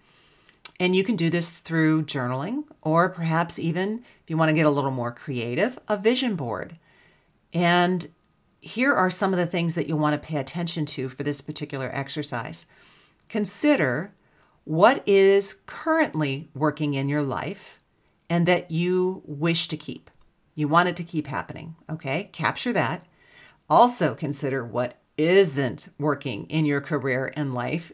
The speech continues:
and that you want to let go of. And then finally, when you think about one year from now, what is it that you would have want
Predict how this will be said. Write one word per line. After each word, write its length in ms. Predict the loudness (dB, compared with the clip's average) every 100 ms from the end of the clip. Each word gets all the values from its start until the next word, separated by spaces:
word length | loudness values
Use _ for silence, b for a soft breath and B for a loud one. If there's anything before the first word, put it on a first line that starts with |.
| -2
and 400 | 0 2 0 2
that 160 | 0
you 140 | 2 0
want 180 | 2 2
to 60 |
let 200 | 2 0
go 240 | -2 -2 -4
of. 280 | -8 -14 _ _ b b b b b b b
And 140 | 2 4
then 220 | 2 0 _ _ _
finally, 760 | -2 2 4 4 2 -2 -6 -10 _ _ _ _ _
when 200 | -2 2
you 140 | 4
think 400 | 2 2 0 -2 -6 -2
about 800 | -2 0 -2 -2 -4 -8 -14 -20 _ _ _ _ _ _ -4
one 280 | 2 2
year 220 | 4 2 0
from 260 | 0 0
now, 440 | 2 0 -2 -6 -10
what 300 | -8 -2 0
is 180 | 2 2
it 180 | 0 0
that 200 | -6 -4
you 260 | -2 0
would 280 | 0 0 0
have 340 | 0 -4 -6 -6
want 560 | -2 0 0 -4 -10